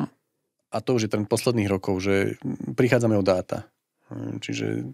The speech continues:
máme cookie-less dobu, a ten tracking sa posúva od počítačov na servere a snažíme sa čo najviac tých dát, e, stratených získať,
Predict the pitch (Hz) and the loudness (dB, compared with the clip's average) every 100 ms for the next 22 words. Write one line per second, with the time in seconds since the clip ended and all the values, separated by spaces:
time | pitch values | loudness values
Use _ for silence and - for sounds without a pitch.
0 | - 131 123 117 117 - 117 120 101 92 | -10 -4 -2 -2 -4 -6 -2 2 2 0
1 | - - 127 131 127 123 120 - - - | -4 0 0 2 4 4 2 -10 -18 -20
2 | - _ 107 104 104 104 104 107 101 107 | -20 _ 0 2 4 4 2 2 0 2
3 | 107 101 107 - - - - - - 113 | 2 2 0 -2 -10 -16 -18 -14 -4 -2
4 | 113 107 120 107 104 101 98 98 _ - | 0 2 4 6 6 6 4 0 _ -6
5 | 110 110 - - - - 110 - 107 98 | -6 -6 -12 -20 -20 -12 -10 -6 -4 -4
6 | - 101 95 90 90 95 - 120 123 120 | -2 -2 -2 -2 -2 -4 2 4 6 6
7 | 110 110 113 - - 55 57 55 - 107 | 4 4 0 -4 -2 0 0 0 2 4
8 | 110 107 107 - - 107 104 107 104 107 | 4 4 2 2 2 4 4 2 0 -2
9 | 104 101 101 - - - - 98 104 107 | 2 2 2 -4 -8 -6 -4 -2 -2 -4
10 | - - - - - - _ _ _ _ | -10 -20 -20 -18 -18 -20 _ _ _ _
11 | _ _ _ _ - _ _ 131 _ - | _ _ _ _ -20 _ _ -20 _ -12
12 | - 95 95 110 107 104 107 - 113 | -4 -2 -2 -2 -2 0 -2 2 0